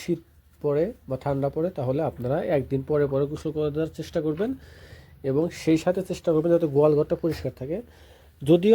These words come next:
আপনি প্রতিদিন গোসল করান, তাহলে লক্ষ্য রাখবেন গরুর যাতে মাথায় যাতে মাথা ভিজাবেন না। আপনি গরুকে গোসল করান, সমস্ত গা ধুয়ে দেন, যতটুকু পারেন পরিষ্কার করেন, কিন্তু গরুর মাথাটা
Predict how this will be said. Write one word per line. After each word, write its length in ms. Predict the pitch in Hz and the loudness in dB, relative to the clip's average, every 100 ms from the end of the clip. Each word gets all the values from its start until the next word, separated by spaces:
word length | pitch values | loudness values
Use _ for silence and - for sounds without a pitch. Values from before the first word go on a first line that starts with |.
| 233 | 4
আপনি 180 | 220 233 277 - | 4 4 4 2
প্রতিদিন 360 | 233 214 190 196 | -2 0 0 0
গোসল 200 | 190 190 180 | 0 0 2
করান, 220 | 160 185 233 | 4 2 -2
তাহলে 180 | - 165 170 | -2 0 0
লক্ষ্য 200 | - 165 | 0 0
রাখবেন 220 | 170 185 196 151 | 0 0 -4 0
গরুর 220 | 175 175 143 | 2 4 0
যাতে 180 | 135 180 156 | -2 -2 0
মাথায় 300 | 151 - 135 | -2 -2 -6
যাতে 140 | 143 190 - 165 | -4 -8 -6 -4
মাথা 180 | 165 165 | 0 2
ভিজাবেন 320 | 147 127 117 107 | 4 4 2 0
না। 60 | 151 - _ - - - _ 127 | -6 -8 _ -20 -20 -20 _ -12
আপনি 140 | - 135 | -6 0
গরুকে 240 | 151 151 147 | 0 0 0
গোসল 180 | 135 156 156 | 0 0 2
করান, 140 | 165 | 0
সমস্ত 320 | 156 156 143 147 | 2 0 0 2
গা 80 | 143 131 | 2 4
ধুয়ে 160 | 139 151 | 2 2
দেন, 80 | 160 156 | 2 0
যতটুকু 340 | 160 156 165 | -2 -6 -4
পারেন 160 | 175 160 180 | -2 0 0
পরিষ্কার 240 | 165 160 | 0 0
করেন, 140 | 143 151 | 0 -2
কিন্তু 180 | 156 156 | -4 -8
গরুর 280 | 160 147 175 - - - - - - | -2 0 0 -4 -16 -20 -20 -20 -8
মাথাটা 320 | 143 156 151 | -2 0 2